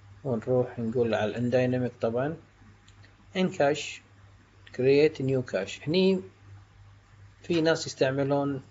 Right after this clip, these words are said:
هو في طريقتين للانكاش. في ناس يستعملون، آه،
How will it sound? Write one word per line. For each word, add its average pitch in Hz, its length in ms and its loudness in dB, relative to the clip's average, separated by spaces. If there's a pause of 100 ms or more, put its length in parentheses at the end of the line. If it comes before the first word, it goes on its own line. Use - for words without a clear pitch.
(160)
هو 151 120 0
في 147 140 0
طريقتين 113 680 -2
للانكاش. 117 680 -6 (680)
في 160 80 0
ناس 160 220 2
يستعملون، 135 760 -2
آه، 113 720 -2